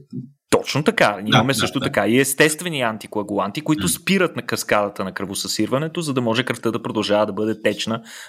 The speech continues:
Speaker 1: в
Speaker 2: М.
Speaker 1: нашите кръвоносни съдове. А, друго интересно, а, по отношение на химическите вещества, които изработват тези същества, е, че те най-често пък имат и анестетици, които,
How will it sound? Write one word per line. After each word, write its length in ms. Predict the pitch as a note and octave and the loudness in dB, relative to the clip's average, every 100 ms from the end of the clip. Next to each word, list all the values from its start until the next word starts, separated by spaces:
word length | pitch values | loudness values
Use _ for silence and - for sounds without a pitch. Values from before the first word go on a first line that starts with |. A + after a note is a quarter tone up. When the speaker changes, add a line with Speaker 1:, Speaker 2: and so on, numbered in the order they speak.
| - | -2
Speaker 1:
в 100 | A2+ | 0
Speaker 2:
М. 60 | F2+ | 2
Speaker 1:
нашите 300 | G#2 - - | 0 -2 -4
кръвоносни 480 | A#2 B2+ B2 - | -2 0 -2 -2
съдове. 320 | C3+ C3+ G2 - - - - - - - | -2 -2 -2 -6 -16 -14 -12 -12 -6 2
А, 260 | B2 A#2+ | 4 2
друго 280 | B2 C#3+ F3 | 2 0 2
интересно, 680 | F#3+ D#3+ C3+ C3+ A#2+ A2 G2 - | 0 0 0 0 -4 -6 -6 -4
а, 180 | G#2 - | -4 -2
по 100 | A2+ | -2
отношение 420 | G#2+ G#2+ B2+ B2+ | -2 0 0 0
на 480 | A#2 A2 G#2 F#2+ - - | 0 0 0 -2 -6 -10
химическите 560 | - A#2+ - - G2 | -6 -4 -4 -6 -4
вещества, 420 | G2 - - A2+ | -4 -6 0 0
които 220 | - - G#2+ | 0 -6 -4
изработват 500 | F#2+ G2 C3+ - - | -4 0 0 0 -4
тези 180 | A2 G2+ | -2 -2
същества, 500 | - - - - A#3 | -6 -8 -6 -2 -2
е, 60 | |
че 120 | - - | -2 -4
те 100 | D#3+ | -2
най-често 600 | C#3 C3 - A#2 - - | 0 0 0 -2 -4 -8
пък 180 | - | -6
имат 240 | B2+ D#3+ - | -2 -2 0
и 140 | D3+ - - - | -2 -2 -14 -2
анестетици, 1000 | A2+ A2 G#2 - G2 - C3 - A2+ - - - _ | 0 2 0 -2 -8 0 0 0 -4 -8 -14 -20 _
които, 520 | - B2+ D#3+ - E3 | 0 0 2 0 0